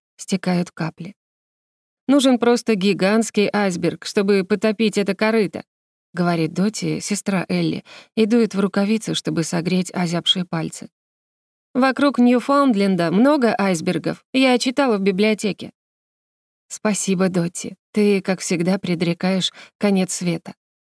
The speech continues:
Генри Бёрджес, приподняв очки, прищуривается и смотрит на корабль. «Не бойся, Элли Мэй, я читала о Мавритании.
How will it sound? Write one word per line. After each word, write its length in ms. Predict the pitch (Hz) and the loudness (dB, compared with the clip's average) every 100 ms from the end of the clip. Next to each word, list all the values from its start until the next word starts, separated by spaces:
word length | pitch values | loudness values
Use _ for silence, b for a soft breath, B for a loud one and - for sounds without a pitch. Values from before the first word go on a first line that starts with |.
| _ _ _ | _ _ _
Генри 300 | 185 208 190 | 2 4 4
Бёрджес, 520 | 185 233 247 160 160 - | 4 2 2 -2 -4 -4
приподняв 600 | 180 175 185 175 170 175 | -4 -2 0 0 -2 -2
очки, 360 | 160 - 160 | -4 -4 -4
прищуривается 880 | 151 165 156 - 190 220 220 208 202 | -2 -4 -2 -2 0 2 0 -2 -4
и 160 | - 180 | -2 -2
смотрит 560 | - 190 190 180 175 - | 0 0 0 -2 -4 -2
на 160 | 190 | -2
корабль. 420 | 185 185 165 - - _ _ _ _ _ _ _ - | 0 -2 -4 -8 -18 _ _ _ _ _ _ _ -2
«Не 160 | 175 | 0
бойся, 460 | 175 175 180 170 180 | 2 2 2 0 -2
Элли 220 | 170 170 | 0 0
Мэй, 480 | 175 175 175 165 - | 0 0 0 -4 -6
я 320 | 160 180 180 | -2 0 0
читала 460 | 170 190 180 180 185 | -2 -4 0 0 0
о 20 | |
Мавритании. 720 | 180 175 180 180 180 160 165 | 0 0 -2 -2 -2 -2 -6